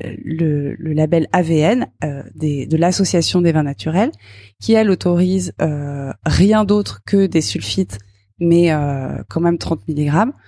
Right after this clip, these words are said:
C'est toujours un peu trop pour moi. Et puis à la fin, euh, la dernière marche ou la première, en fait, c'est juste le raisin,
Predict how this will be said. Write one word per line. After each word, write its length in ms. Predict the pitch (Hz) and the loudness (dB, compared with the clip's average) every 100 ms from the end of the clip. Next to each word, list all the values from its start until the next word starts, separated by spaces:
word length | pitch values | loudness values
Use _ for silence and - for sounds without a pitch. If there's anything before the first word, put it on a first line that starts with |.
| _ - | _ -10
C'est 180 | - | -6
toujours 260 | 180 165 165 | -4 0 0
un 80 | 160 | 0
peu 120 | 160 | -4
trop 180 | - 156 | -6 -8
pour 200 | - 143 | -8 -4
moi. 200 | 165 240 _ _ - | -2 -2 _ _ -2
Et 100 | - | -2
puis 200 | - 185 | 0 0
à 80 | 156 | 2
la 140 | 143 | 0
fin, 480 | 143 - 208 254 330 - | 0 2 2 2 0 0
euh, 140 | 156 | 0
la 140 | 151 147 | 0 0
dernière 440 | 165 156 165 147 | 0 2 0 0
marche 260 | 160 226 - | -2 -2 -2
ou 40 | |
la 120 | 165 | -4
première, 440 | - 160 160 208 254 | -4 -2 2 4 2
en 80 | |
fait, 160 | - 247 | 0 -2
c'est 160 | - 180 | 0 0
juste 240 | 170 - | 0 0
le 80 | 185 | 2
raisin, 400 | 165 160 180 214 | 2 2 0 -2